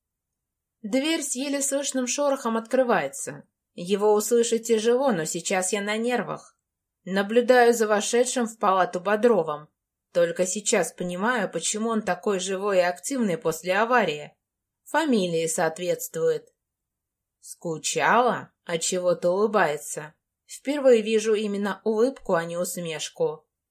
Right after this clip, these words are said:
И это очень красиво. Настолько, что я теряюсь. Если хотела до этой секунды бурно напасть на него с вопросами и претензиями, что могу и сама совсем справиться –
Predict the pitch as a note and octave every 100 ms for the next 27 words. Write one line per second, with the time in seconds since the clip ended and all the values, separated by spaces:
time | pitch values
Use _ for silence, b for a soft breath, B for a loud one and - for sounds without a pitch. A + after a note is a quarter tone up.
0 | _ _ F3 E3+ E3+ E3 G#3 A3+ F3 F#3
1 | F#3+ A3 A#3 - F3 D3 C#3+ - _ _
2 | - F#3+ F3 - C4 D4 - F3+ - G#3+
3 | G#3+ C4 A3+ D3 C#3 - - _ _ _
4 | F3 E3+ G#3 D#4+ - A#3 A3 G3+ - C#4
5 | B3+ F#3 F#3+ F#3+ G#3 A#3 A#3 C4 A3 F3+
6 | E3 G#3+ G#3+ E3 D#3+ D#3+ - D#4 D#4+ -
7 | F#3 E3+ E3 D#3 F3 F3+ G3 G3+ F3+ F3+
8 | F3+ F3 A3 A3+ G3+ D#3+ D#3 D#3 D#3 D3+
9 | _ _ _ - G3+ G3 G3 G3+ G3+ G#3+
10 | - D4 D4 E3+ D#3 E3+ E3+ - - B3
11 | D#3 C#3+ - D#3